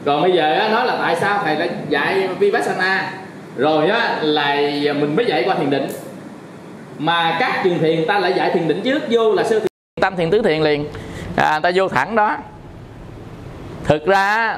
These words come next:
là khi người ta dạy đó là những cái người vô học cái đó, đó là người ta đã hiểu rõ pháp rồi, người ta mới vô học. Chứ cái người mới ban đầu vô mà chỉ thiền định liền á, là người ta học,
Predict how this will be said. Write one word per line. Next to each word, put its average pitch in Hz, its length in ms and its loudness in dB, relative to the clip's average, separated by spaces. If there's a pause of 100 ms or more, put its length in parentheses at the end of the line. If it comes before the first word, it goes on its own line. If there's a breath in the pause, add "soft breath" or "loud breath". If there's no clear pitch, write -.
là 139 640 2 (460 loud breath)
khi 269 220 4
người 202 100 2
ta 196 120 4
dạy 160 260 2
đó 233 340 2
là 151 320 0
những 139 220 -6
cái 277 120 0
người 180 340 0
vô 208 120 2
học 143 280 -4
cái 226 80 0
đó, 226 140 2
đó 240 180 0
là 143 180 -2
người 131 140 -6
ta 160 140 0
đã 160 320 -2
hiểu 139 180 -6
rõ 143 200 0
pháp - 240 -4
rồi, 113 140 -6 (520 loud breath)
người 135 140 2
ta 175 100 4
mới 214 160 0
vô 180 120 2
học. 127 300 -6
Chứ 240 100 0
cái 254 220 -2
người 160 220 0
mới 302 300 2
ban 208 260 0
đầu 143 260 0
vô 185 160 2
mà 165 120 -2
chỉ 147 200 -2
thiền 151 200 -2
định 143 180 -2
liền 131 220 0
á, 175 140 -4 (460 loud breath)
là 147 360 2
người 139 160 -2
ta 165 100 2
học, 143 280 -2